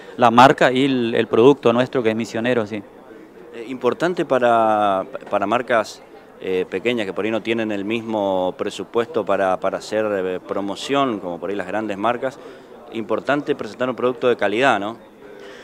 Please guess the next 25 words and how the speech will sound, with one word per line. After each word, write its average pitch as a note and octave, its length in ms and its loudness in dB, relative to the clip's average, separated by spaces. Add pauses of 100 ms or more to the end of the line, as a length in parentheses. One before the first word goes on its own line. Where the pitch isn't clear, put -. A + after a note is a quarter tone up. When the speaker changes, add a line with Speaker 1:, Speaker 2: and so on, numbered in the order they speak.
(200)
Speaker 1:
Sí, E3+ 280 0 (800)
en G#2 540 -8
principio, C3+ 440 -4
bueno, B2+ 300 2 (320)
Hong A2+ 240 -4
Kong, C3 480 2 (220)
Japón B2 520 0
son B2 180 -2
mercados A#2+ 400 4
muy, C3 400 4
muy B2 240 2
exigentes, C3 720 -4 (520)
por A2+ 100 -6
lo A2+ 100 0
tanto B2 280 0
se A2+ 120 -8
está A#2+ 160 0
haciendo B2+ 400 0
prácticamente B2 640 0
un, A2 420 -6 (420)
una A#2+ 220 -2
producción B2 520 -2
artesanal B2+ 720 0
en A#2 120 -4
el, G#2 500 -6